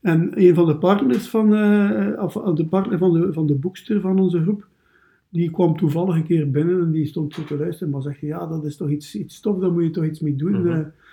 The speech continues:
Speaker 1: ze, hij had juist gelezen dat er preselecties waren van Eurosong. Zegt, "Stuur dat een keer op, je weet nooit, je weet nooit
Speaker 2: <laughs>
Speaker 1: wat het
Speaker 2: Dat
Speaker 1: wordt."
Speaker 2: gaat gewoon, ja.
Speaker 1: En, eh, en wel, voilà, dat was eigenlijk de aanzet. Toen hebben we, toen zijn we in de studio gedoken. We waren toch van plan om, eh, om een, eh, een tweede C D op te nemen.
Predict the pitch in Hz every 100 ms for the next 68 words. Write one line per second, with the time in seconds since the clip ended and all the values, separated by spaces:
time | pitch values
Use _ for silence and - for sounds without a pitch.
0 | _ _ _ 190 190 180 165 185 180 -
1 | 156 170 160 156 151 147 156 147 147 139
2 | 156 135 143 143 135 143 170 165 160 196
3 | 190 _ _ _ 143 - - 202 156 156
4 | 143 147 156 185 - 180 175 175 185 175
5 | 208 - - - - - 180 208 202 214
6 | 190 214 196 - 196 220 - 120 - 120
7 | 113 - - - - 320 202 170 165 160
8 | 156 156 175 - 170 143 175 147 151 202
9 | 202 170 180 170 151 165 190 208 233 233
10 | - 202 180 165 165 160 165 156 156 156
11 | 156 147 143 - 165 185 170 165 196 202
12 | 240 254 - 165 160 151 147 175 247 202
13 | 226 220 180 165 170 175 160 160 156 151
14 | 151 151 143 - 165 156 156 143 165 190
15 | - 190 190 196